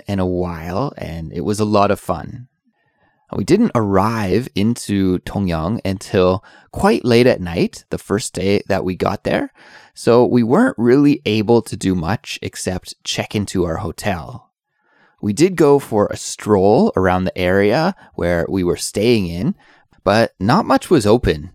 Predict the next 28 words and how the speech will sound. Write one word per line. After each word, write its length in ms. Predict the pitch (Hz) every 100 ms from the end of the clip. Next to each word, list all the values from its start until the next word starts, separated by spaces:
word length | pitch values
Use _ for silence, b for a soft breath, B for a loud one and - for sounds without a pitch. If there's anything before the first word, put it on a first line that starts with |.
| _
It 140 | - 131
was 380 | 160 151 156 -
pretty 500 | - - 202 262 262
dead, 480 | 147 147 143 101 -
and 300 | 104 107 92
there 160 | 104
weren't 300 | 107 165 113
even 300 | 113 123 131
very 240 | 104 101 113
many 260 | 98 104
people 480 | 98 - 123 101 92
around. 680 | - 82 73 - 64 - - _ _ _ _ _ _ _ _ _ _ _ _ _
Pretty 640 | - - 226 220 208 208 - _ _
dead. 460 | - 123 92 73 -
It 180 | 127 -
was 380 | 123 117 117 - _
pretty 460 | - - 113 113 101
dead. 500 | 90 90 - - - _ _ _ _
Whenever 560 | 110 107 135 151 190 196
a 120 | -
place 560 | - 123 107 120 - -
is 240 | 95 92 _
not 480 | 107 123 131 123 110
busy, 440 | 131 117 98 69 b b b b
or 160 | - 92
it's 160 | -
not 400 | 107 131 135 -
bustling, 640 | 117 120 - 101 87 -